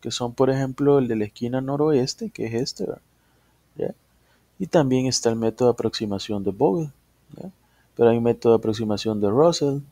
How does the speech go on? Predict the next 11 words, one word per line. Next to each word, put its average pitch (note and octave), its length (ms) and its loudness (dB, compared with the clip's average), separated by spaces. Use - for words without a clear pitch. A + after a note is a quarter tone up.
eh, A#2 180 0
hay G#2+ 300 2
un G#2+ 140 -2
mínimo, A2 500 -4
la G#2 120 -4
matriz G#2 420 -2
mínima, D3 480 -2
¿ya? - 240 -4
Eh, G#2+ 720 0
columna A2+ 520 0
mínima, D#3 560 -4